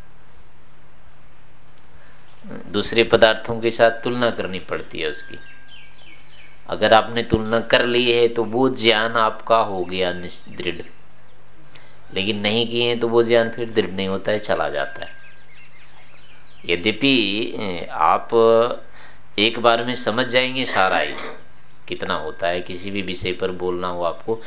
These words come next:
एक घंटे तक बोल सकते हैं और वो एक क्षण में उतना ज्ञान होता है। एक क्षण में हुए ज्ञान को आप घंटे भर में प्रस्तुत कर सकते हैं, इतना सारा होता है। अ,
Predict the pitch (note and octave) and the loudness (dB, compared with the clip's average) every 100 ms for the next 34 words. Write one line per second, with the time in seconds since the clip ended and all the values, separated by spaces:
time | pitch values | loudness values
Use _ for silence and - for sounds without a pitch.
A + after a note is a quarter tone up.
0 | - - - G2+ A2+ A2+ A2 A2+ A#2+ A2 | -10 -10 2 6 6 6 4 2 4 4
1 | G2+ A2+ A2+ A#2 - A#2+ A#2 A2+ A2+ C3 | 6 6 6 0 0 0 2 4 2 0
2 | - A2 G#2 - - B2 C3 A#2 B2 A#2 | 2 0 2 0 0 0 0 0 0 2
3 | A2+ G#2 E2+ D2+ - D2+ - - - - | 2 2 0 -4 -6 -6 -8 -10 -10 -10
4 | - - - - - - - - - - | -10 -10 -10 -10 -10 -10 -10 -10 -10 -10
5 | - - - - - - - - - G2 | -10 -10 -10 -10 -10 -10 -10 -10 -4 0
6 | G#2 - - G2 G2+ G#2+ G2 F#2 F#2 A#2 | 0 0 -4 -4 -2 -4 -2 0 0 0
7 | G#2 F#2+ F#2+ G2 - G2+ - F#2+ F#2+ - | 2 4 2 -2 -4 -4 -2 2 2 2
8 | - G2 F2+ A2 G#2 F#2+ F#2+ A2 - F#2+ | -4 -6 -2 -2 0 -2 -2 -6 -4 -4
9 | - A2 - G2+ - D#2+ - - D2+ - | -4 -6 0 -2 -2 -6 -8 -10 -10 -10
10 | - - - - - - - A2+ G#2+ - | -10 -10 -10 -10 -10 -10 -10 -2 -2 2
11 | F2+ F2+ D#2+ D2+ - - - | 2 4 0 -2 -4 -4 -6